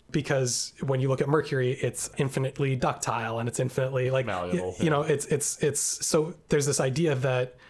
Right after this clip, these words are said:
Speaker 1: gold, like, if, if you look at the malleability of the, uh, of the metals,
Speaker 2: Yes.
Speaker 1: it goes on a bell curve, right?
Speaker 2: It
Speaker 1: Like, the
Speaker 2: does,
Speaker 1: stuff in the
Speaker 2: yeah.
Speaker 1: middle is the most fragile, the most, uh,
Speaker 2: Right. Brittle.
Speaker 1: brittle, thank you, uh, of the metals. So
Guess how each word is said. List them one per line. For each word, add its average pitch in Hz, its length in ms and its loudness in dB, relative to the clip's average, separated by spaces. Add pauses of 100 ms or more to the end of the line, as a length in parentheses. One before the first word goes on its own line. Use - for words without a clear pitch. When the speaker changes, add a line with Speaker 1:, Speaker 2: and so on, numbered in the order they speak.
(180)
Speaker 1:
gold, 190 300 4
like, 143 120 2
if, - 160 -2
if - 120 -2
you 165 80 2
look 180 80 2
at 147 60 2
the 147 60 4
malleability 143 540 2
of 120 80 0
the, 127 140 0
uh, 127 80 -2 (300)
of 127 120 0
the 127 60 0
metals, 131 360 0
Speaker 2:
Yes. 98 300 -4
Speaker 1:
it 156 60 0
goes 180 180 2
on 160 120 2
a 127 40 0
bell 156 220 0
curve, 120 280 -6
right? 151 220 0
Speaker 2:
It 127 80 -2
Speaker 1:
Like, 143 80 0
the - 40 -2
Speaker 2:
does, - 80 -2
Speaker 1:
stuff 170 160 -2
in 165 60 0
the 139 60 2
Speaker 2:
yeah. 143 60 0
Speaker 1:
middle 147 200 4
is 127 100 0
the 135 100 2
most 127 160 0
fragile, 127 520 0
the 117 60 -6
most, 117 400 -4 (120)
uh, 123 100 -2
Speaker 2:
Right. 110 220 -4 (360)
Brittle. 98 480 -4
Speaker 1:
brittle, 139 320 2
thank 135 240 -2
you, 120 120 0 (360)
uh, 131 280 2
of 131 120 2
the 120 80 -2
metals. 123 400 0
So 131 400 2